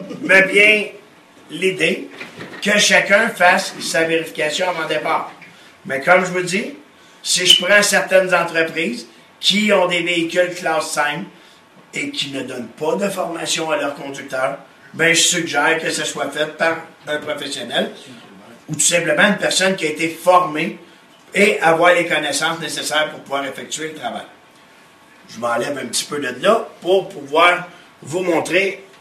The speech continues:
la présentation. Donc,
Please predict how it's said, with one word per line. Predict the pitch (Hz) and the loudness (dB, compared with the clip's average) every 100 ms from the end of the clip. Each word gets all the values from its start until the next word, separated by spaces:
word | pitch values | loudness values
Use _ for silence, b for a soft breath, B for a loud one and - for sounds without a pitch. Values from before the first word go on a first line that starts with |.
| - _ _ _ - _ - _ | -20 _ _ _ -20 _ -20 _
la | 120 180 | -2 0
présentation. | 175 165 156 156 156 - - - _ - - _ _ _ _ _ _ _ _ _ - - - _ _ _ _ _ _ _ _ _ _ _ _ _ _ _ | 0 0 -2 -2 -4 -6 -10 -14 _ -20 -20 _ _ _ _ _ _ _ _ _ -20 -20 -20 _ _ _ _ _ _ _ _ _ _ _ _ _ _ _
Donc, | - 139 - 233 147 | -4 4 6 6 0